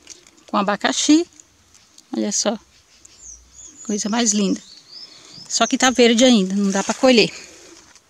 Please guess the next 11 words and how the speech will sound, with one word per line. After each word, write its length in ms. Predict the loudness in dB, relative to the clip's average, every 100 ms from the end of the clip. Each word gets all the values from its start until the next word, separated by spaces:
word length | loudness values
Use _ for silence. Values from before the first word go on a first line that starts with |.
| _ -20 -20 -20 -20 -20 _
Aqui, 440 | -2 -2 0 0 2
ó, 140 | 0 -4 -12 -20 -20 _ -8
mais 240 | -4 -2 0
abacaxi. 760 | 0 0 0 0 0 2 2 0 -6 -20 -20 -20 -20 -20 -20 -20 -20 -20 -20 _ _ _ _ _ -12
Bonitão. 680 | -10 -10 -6 0 2 2 -2 -8 -20 -20 -20 -20 -20 -20 -14 -8
Aqui 260 | -6 -4
tem 140 | 0 0
um 80 |
pé 160 | 2 0
de 80 | 0
café, 480 | -2 -2 0 -2